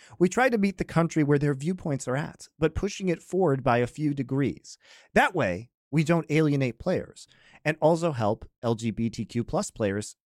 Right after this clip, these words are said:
feel seen to the best of our ability.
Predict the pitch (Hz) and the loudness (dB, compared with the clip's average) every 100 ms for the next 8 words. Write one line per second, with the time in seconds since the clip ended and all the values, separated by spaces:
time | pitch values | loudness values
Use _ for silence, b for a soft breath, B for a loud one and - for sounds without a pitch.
0 | _ _ _ - 139 - - 214 98 73 | _ _ _ 0 0 0 -6 -6 -6 -8
1 | _ - 113 104 101 - - 95 92 85 | _ -10 -6 -2 -4 -4 -10 -10 -8 -8
2 | 80 76 76 | -10 -12 -20